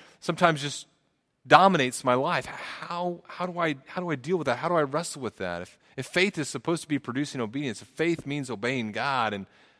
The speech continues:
I'm not obe-, obedient to God, what, what does that mean about my faith? What does that mean about my relationship with God?" And there's so much to unpack there, but let me go deeper. Let's, let's go one step deeper as we talk about faith. Because faith d-,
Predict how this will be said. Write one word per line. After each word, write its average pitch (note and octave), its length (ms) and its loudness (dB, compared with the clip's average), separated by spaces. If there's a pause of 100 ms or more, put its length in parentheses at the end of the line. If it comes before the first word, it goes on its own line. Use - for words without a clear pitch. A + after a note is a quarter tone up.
(760)
I'm D3 80 -16
not D3+ 160 -4
obe-, B2+ 420 -4 (220)
obedient C3+ 380 -4
to C3+ 60 -10
God, C3 400 -4
what, C#3 140 -4
what C#3+ 80 -4
does D#3 100 -6
that C3 140 -6
mean C#3+ 420 -2
about A2+ 180 -6
my G2 140 -10
faith? C#3 260 -14
What D#3 60 -8
does D3 80 -8
that C#3+ 60 -8
mean C3+ 120 -8
about B2 160 -4
my A#2 80 -8
relationship A2+ 460 -8
with A2+ 80 -14
God?" A#2+ 320 0
And A2 120 -10
there's A2 140 -10
so - 160 -6
much D3+ 260 -6
to B2+ 80 -6
unpack A2+ 400 -6
there, G2 140 -6
but G2 160 -8 (1000)
let C3+ 160 -2
me D3+ 80 -6
go C3+ 160 -2
deeper. G2 400 -10 (800)
Let's, C3 180 -16
let's C#3+ 160 -12
go C3+ 140 -2
one A2+ 240 -2
step F#2+ 320 -8
deeper F#2 260 -12
as E2+ 100 -14
we F#2 60 -18
talk E2+ 240 -10
about C#2 180 -12
faith. - 500 -20 (640)
Because C#3 260 2
faith D#3+ 380 0 (1080)
d-, C#3+ 140 -10